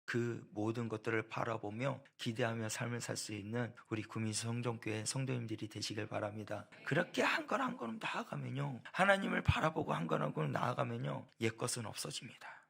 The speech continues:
로마서 일 장 이십일 절 말씀에 "하나님을 알되 하나님을 영원케 하고"라고 말해요. 그러니까 우리가 하나님을 영화롭게 하며 나아갈 수 있는 거룩한 주의 백성들이 되시길 바라요.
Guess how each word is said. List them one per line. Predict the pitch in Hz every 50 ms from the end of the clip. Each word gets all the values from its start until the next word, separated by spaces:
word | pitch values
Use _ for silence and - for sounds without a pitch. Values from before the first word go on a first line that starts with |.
| _ _
로마서 | - 113 117 131 135 135 131 - 117 113 117 117 113 107 110 -
일 | - 120 123 123 -
장 | - 110 110 110 104
이십일 | 101 101 - 120 117 113 113 -
절 | - 120
말씀에 | 107 101 101 - - - - 107 98 95 95 101 101 104 107 101 -
"하나님을 | - - 131 135 135 135 131 123 123 117 110
알되 | 107 101 98 101 - 110 104 104 101 -
하나님을 | - - - 131 131 127 127 123 120 117 117 113 104
영원케 | 101 104 104 107 107 104 - -
하고"라고 | 107 104 107 104 - - 110 - - - - 104 104 - -
말해요. | - - 147 - - - - _ _ _ - - -
그러니까 | - 139 135 - 143
우리가 | 135 127 135 143 147 143 151 147 147 147 147 - - - - - - - - - - _ _ _ _
하나님을 | - - 170 175 170 165 165 151 143 143 147 156 156 147 123 - - - -
영화롭게 | 135 139 147 165 160 160 160 156 147 - - 156
하며 | 147 139 160 160 156 147 147 143 143 147
나아갈 | 143 131 131 135 139 143 156 151
수 | 139 - 135
있는 | 135 139 147 156 160 151 - - - -
거룩한 | - 139 143 156 147 - 160 147
주의 | - 143 143 143
백성들이 | 143 139 - - 139 139 131 135 131 131
되시길 | 127 - 131 123 - 143 131 131
바라요. | - - 113 117 123 - -